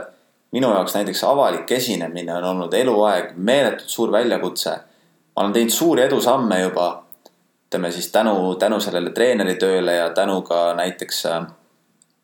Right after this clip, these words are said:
restoranis töötamisele. Aga eks see on siiani alles ja,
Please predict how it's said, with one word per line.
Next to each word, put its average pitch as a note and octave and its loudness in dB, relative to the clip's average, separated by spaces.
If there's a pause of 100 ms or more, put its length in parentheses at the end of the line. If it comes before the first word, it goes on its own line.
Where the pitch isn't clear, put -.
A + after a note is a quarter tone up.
(500)
restoranis A2 2
töötamisele. F#2 -2 (760)
Aga G#2+ 4 (160)
eks G#2+ -2
see B2+ 0
on A2+ -2
siiani F#2 -2 (760)
alles A#2+ 2
ja, F2 2